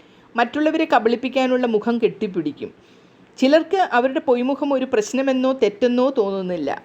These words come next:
എന്നാൽ ചിലർ ഞാൻ മറ്റൊരാൾക്ക് വ്യാജം കാണിക്കുകയാണ് എന്ന് തിരിച്ചറിയുമ്പോൾ മാറ്റത്തിന്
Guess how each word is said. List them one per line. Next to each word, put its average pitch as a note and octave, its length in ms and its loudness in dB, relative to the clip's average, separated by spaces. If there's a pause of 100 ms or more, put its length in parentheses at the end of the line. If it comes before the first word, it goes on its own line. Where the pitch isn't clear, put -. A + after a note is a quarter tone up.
(160)
എന്നാൽ F#3+ 300 -2
ചിലർ A3+ 420 0 (400)
ഞാൻ A3 420 2 (140)
മറ്റൊരാൾക്ക് B3+ 600 0
വ്യാജം G#3 520 0
കാണിക്കുകയാണ് G3+ 720 0
എന്ന് G3+ 340 -2 (100)
തിരിച്ചറിയുമ്പോൾ G3 800 0
മാറ്റത്തിന് F#3 580 -2